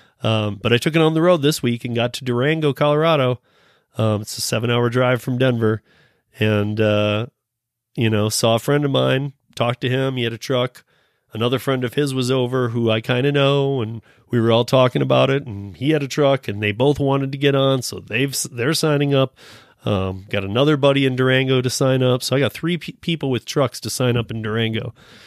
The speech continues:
And again, you don't need a truck. However, you're gonna be a lot more prone to get a lot more rides if you have a truck or a Sprinter van or whatever. So find my link, uh, to sign up in the show notes,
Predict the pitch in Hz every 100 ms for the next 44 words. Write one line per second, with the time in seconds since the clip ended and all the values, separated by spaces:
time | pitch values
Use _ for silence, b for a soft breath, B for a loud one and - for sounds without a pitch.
0 | B 117 113 135 170 131 135 156 165 147
1 | - 117 98 - - 120 117 139 110 101
2 | 98 b b b - 120 117 113 107 110
3 | 117 120 120 - 135 113 107 107 104 98
4 | 95 107 127 139 123 110 110 127 - 120
5 | 104 101 104 101 - 113 101 123 107 101
6 | - - 101 110 107 107 104 98 104 104
7 | 101 113 - 117 b b b b b -
8 | - 160 160 196 190 185 190 - - _
9 | 135 127 127 123 120 - - 147 147 151
10 | 151 131 - 151 165 180 202 -